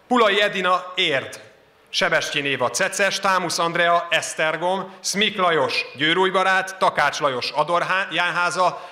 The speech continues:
Tóth Tibor Kisláng, Varga László Gárdony és Varga Zoltán Soponya településének önkormányzati képviselője az,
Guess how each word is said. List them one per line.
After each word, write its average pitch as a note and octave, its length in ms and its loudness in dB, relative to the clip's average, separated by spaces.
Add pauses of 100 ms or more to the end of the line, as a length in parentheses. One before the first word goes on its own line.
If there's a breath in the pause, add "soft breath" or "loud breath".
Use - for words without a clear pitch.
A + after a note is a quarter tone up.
(160)
Tóth A3+ 260 2
Tibor D#3+ 340 2
Kisláng, F#3 760 -2
Varga E3+ 420 2
László D3 480 0
Gárdony D#3+ 580 2 (220 loud breath)
és C3+ 120 -6
Varga F#3 400 4
Zoltán F3 640 0 (160)
Soponya E3 760 -2 (120)
településének D3 760 0
önkormányzati D#3+ 720 0
képviselője D#3+ 640 -2
az, E3 360 2